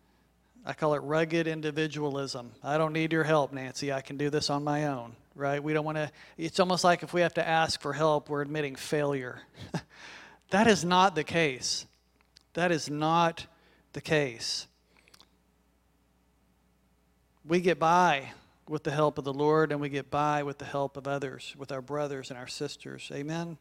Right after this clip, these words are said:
So, many of you, uh, know that Noah and I embarked on a journey about three weeks ago, a cross-country adventure together. He and I like to do these kinds of things.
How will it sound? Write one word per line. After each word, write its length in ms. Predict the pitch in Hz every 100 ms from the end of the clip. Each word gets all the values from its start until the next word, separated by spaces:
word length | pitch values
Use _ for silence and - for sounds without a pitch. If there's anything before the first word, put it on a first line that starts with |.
| _ _ _ _ _ _ _ _ _ _ - - - - - - - - _
So, 560 | - 220 214 202 190 165 - _ _ _
many 300 | 185 214 226
of 140 | 202 180
you, 360 | 180 175 175 147 - _ _
uh, 160 | 160 156
know 560 | 175 170 165 170 175 151 - 151
that 520 | 147 160 156 156 - 180
Noah 500 | 160 175 180 175 160
and 200 | 165 151
I 420 | 151 156 160 156 143 _ _ _ -
embarked 540 | 151 139 160 165 156
on 260 | - 160 156
a 280 | 156 147 143
journey 500 | 135 180 190 185 151
about 300 | 147 147 -
three 160 | 151
weeks 320 | 143 143 - 143
ago, 400 | 135 131 139 135 _ _ _ _ _ _ _ _ _ _ -
a 80 | 147
cross-country 720 | - 160 160 - 170 165 151
adventure 440 | 139 131 147 - 139
together. 560 | 139 131 127 135 127 -
He 160 | - 151
and 100 | 151
I 100 | 143
like 240 | 147 139
to 100 | 139
do 100 | 139
these 240 | 139 135
kinds 300 | - 139 139
of 100 | 135
things. 400 | - 135 135 139